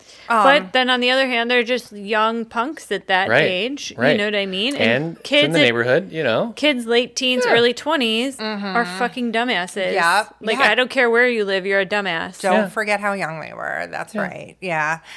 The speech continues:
Speaker 1: Um,
Speaker 2: But that still sucks that
Speaker 3: Yeah.
Speaker 2: that kid had to die.
Speaker 1: Yeah, it
Speaker 3: Yeah,
Speaker 1: does.
Speaker 3: death at
Speaker 2: I don't
Speaker 3: any
Speaker 2: like
Speaker 3: age.
Speaker 2: that.
Speaker 1: I do believe there
Speaker 3: Always
Speaker 1: was
Speaker 3: loss.
Speaker 1: some sort of civil suit eventually,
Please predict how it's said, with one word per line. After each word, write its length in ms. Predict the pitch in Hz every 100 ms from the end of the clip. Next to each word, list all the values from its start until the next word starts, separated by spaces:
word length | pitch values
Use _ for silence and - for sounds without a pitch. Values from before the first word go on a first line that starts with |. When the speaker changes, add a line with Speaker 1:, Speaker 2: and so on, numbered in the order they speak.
| - -
Speaker 1:
Um, 540 | 214 202 196 185 185
Speaker 2:
But 100 | 185
that 160 | 233 233
still 220 | - 262
sucks 340 | - 208 202 -
that 180 | 190
Speaker 3:
Yeah. 60 | 220
Speaker 2:
that 200 | 196 180
kid 260 | 226 196 180 _ _ _ _
had 220 | 196 196 -
to 100 | 175
die. 400 | 170 175 165 165
Speaker 1:
Yeah, 380 | 185 156 156 160 _
it 120 | 175 120
Speaker 3:
Yeah, 240 | 113 131
Speaker 1:
does. 220 | 127 - -
Speaker 3:
death 240 | 117 -
at 80 | 104
Speaker 2:
I 20 |
don't 100 | 202 -
Speaker 3:
any 40 |
Speaker 2:
like 120 | 202
Speaker 3:
age. 40 | 135
Speaker 2:
that. 380 | 202 190 185 - 190 - _ _ - - - -
Speaker 1:
I 140 | 233 233
do 380 | - 226 233
believe 320 | 220 220 214 196
there 120 | 202
Speaker 3:
Always 140 | 196
Speaker 1:
was 100 | 131
Speaker 3:
loss. 120 | 131 -
Speaker 1:
some 220 | 202 196
sort 240 | - 196
of 140 | 185 185
civil 400 | - 185 170 175
suit 300 | - 170 -
eventually, 920 | 165 151 160 - 165 151 - 165